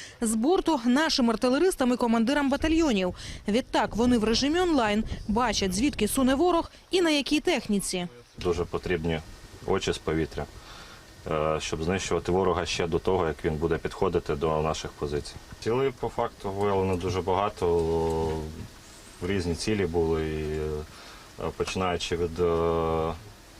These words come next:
Speaker 2: військової автомобільної техніки до гусеничної, тобто, е, танки, артилерія.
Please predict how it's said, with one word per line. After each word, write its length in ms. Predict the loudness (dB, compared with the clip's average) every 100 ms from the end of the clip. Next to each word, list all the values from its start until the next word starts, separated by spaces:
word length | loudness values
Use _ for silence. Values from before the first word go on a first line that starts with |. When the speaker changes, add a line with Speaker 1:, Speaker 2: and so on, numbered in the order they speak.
| -20 -20 -14 -6 -2
Speaker 2:
військової 360 | -2 2 2
автомобільної 600 | 2 0 0 0 0 0
техніки 480 | 0 -2 -2 -6 -2
до 100 | -2
гусеничної, 680 | -2 -2 0 -2 -2 -6 -6
тобто, 260 | -8 -14 -14 -16 -18 -18 -18 -16 -16 -16 -16 -16 -8 -2 0 2 2 0
е, 40 | 0
танки, 340 | 0 0 -2
артилерія. 600 | -4 -2 0 0 0 0